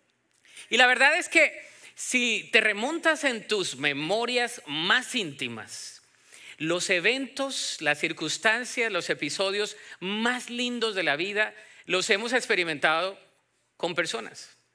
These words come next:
No son los momentos que usted dice, "Uy, yo fui solo, estuve solo, estuve sola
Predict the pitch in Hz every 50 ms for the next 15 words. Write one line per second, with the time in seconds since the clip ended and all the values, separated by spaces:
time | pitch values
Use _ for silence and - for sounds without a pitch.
0 | _ _ _ _ - - - - - 220 220 220 233 240 254 294 262 269 269 262
1 | 233 220 208 240 262 - - 233 - 208 202 202 - 226 247 302 339 320 254 -
2 | 214 - - 151 - 202 214 - - - 294 285 285 294 285 277 247 - - -
3 | 214 196 226 226 - - 311 285 285 285 247 - - 220 208 214 - 269 240 233
4 | 240 233